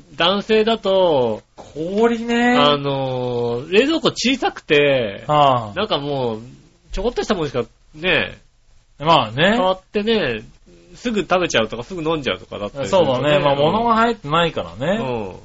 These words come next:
Speaker 2: いはい。
Speaker 1: ちょっと製氷皿の氷かもしれない。確かにね。
Speaker 2: まあ、そうなのかもしれないね。
Speaker 1: うん。
Speaker 2: はい。
Speaker 1: 使わない、使わないからね、あれね。
Speaker 2: うん。続いて。
Speaker 1: はい。
Speaker 2: えー、京奈さん。
Speaker 1: ありがとうございます。
Speaker 2: 今週のテーマのコーナ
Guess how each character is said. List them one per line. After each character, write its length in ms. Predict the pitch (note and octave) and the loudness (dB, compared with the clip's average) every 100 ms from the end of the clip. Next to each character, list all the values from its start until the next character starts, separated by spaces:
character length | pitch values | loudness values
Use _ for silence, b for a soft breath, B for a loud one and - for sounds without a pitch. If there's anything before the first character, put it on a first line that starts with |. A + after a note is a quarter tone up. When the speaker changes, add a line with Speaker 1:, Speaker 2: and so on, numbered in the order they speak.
| - | -6
Speaker 2:
い 40 | B2+ | -2
は 180 | A#2 G2 | -2 -2
い。 40 | |
Speaker 1:
ち 40 | |
ょ 40 | G#2 F#2+ | -10 -12
っ 20 | |
と 60 | - | -6
製 240 | E3+ E3 | -2 -2
氷 140 | E3+ | 0
皿 160 | C#3 G2+ | 0 0
の 100 | F#2+ | -2
氷 280 | A2 A2+ A2 | -2 -2 -2
か 80 | G#2 | -8
も 80 | |
し 60 | E2+ F2 | -16 -16
れ 60 | F2+ | -16
な 60 | |
い。 40 | F#2+ | -14
確 160 | F#2+ | -14
か 60 | G#2+ | -16
に 120 | C3 | -16
ね。 140 | G3 G#3+ | -16 -16
Speaker 2:
ま 240 | C#3 C3+ A#2+ | -4 -2 -2
あ、 40 | |
そ 500 | - F#3 F3+ E3+ C#3 | -2 0 2 4 2
う 40 | |
な 140 | B2+ B2 | 0 -2
の 120 | A#2 | -6
か 120 | A2+ | -8
も 120 | G#2+ | -10
し 80 | G2 | -12
れ 80 | G#2 | -14
な 40 | F2+ F2 F#2 C3 | -14 -18 -8 -6
い 140 | D#3 | -6
ね。 160 | E3 F3+ _ _ - | -8 -16 _ _ -8
Speaker 1:
う 20 | |
ん。 40 | |
Speaker 2:
は 340 | B2 B2 A2+ G#2 | -2 0 -2 -6
い。 60 | F#2+ | -8
Speaker 1:
使 140 | F#2 | -4
わ 100 | F#3+ | -2
な 140 | F#3+ G3 | -2 -2
い、 100 | F#3+ | -4
使 420 | - C#3 - F#3 | -8 -16 -8 -4
わ 60 | F#3 | 0
な 120 | F3+ | 0
い 40 | |
か 80 | G2+ | 0
ら 100 | E2 | -4
ね、 100 | G#2+ | -8
あ 60 | F#2+ | -12
れ 100 | F#2+ | -12
ね。 120 | C#3 | -12
Speaker 2:
う 100 | D3 | -8
ん。 600 | C#3 A#2+ A2 G2+ F2+ F2 E2 _ _ _ _ _ _ _ | -8 -8 -10 -12 -14 -18 -20 _ _ _ _ _ _ _
続 220 | - E3 D3+ | -2 0 2
い 80 | |
て。 240 | C3 G#2+ - | 0 -2 -4
Speaker 1:
は 60 | C3 | -8
い。 100 | - - _ _ - _ _ _ _ _ _ _ - | -8 -14 _ _ -20 _ _ _ _ _ _ _ -4
Speaker 2:
え 580 | C#3+ B2+ A#2 A2 G#2+ G#2 | -2 0 -2 -6 -8 -10
ー、 140 | _ | _
京 120 | - | 6
奈 280 | B3 A3+ D#3 | 6 6 4
さ 80 | C#3+ | 4
ん。 20 | |
Speaker 1:
あ 40 | A#2+ | 2
り 60 | |
が 0 | |
と 40 | D#2+ | -2
う 40 | _ - | _ -10
ご 80 | |
ざ 20 | A#2 | -6
い 40 | |
ま 200 | B2 A#2+ | -4 -4
す。 100 | - | -4
Speaker 2:
今 160 | D#3 D3 | 0 0
週 100 | D#3 | 0
の 100 | C#3+ | -2
テ 100 | D#3 | 2
ー 60 | D3 | 2
マ 100 | C#3 | 2
の 80 | |
コ 140 | C3 C3 | 2 0
ー 40 | |
ナ 340 | C3+ D3 C#3+ | 2 2 0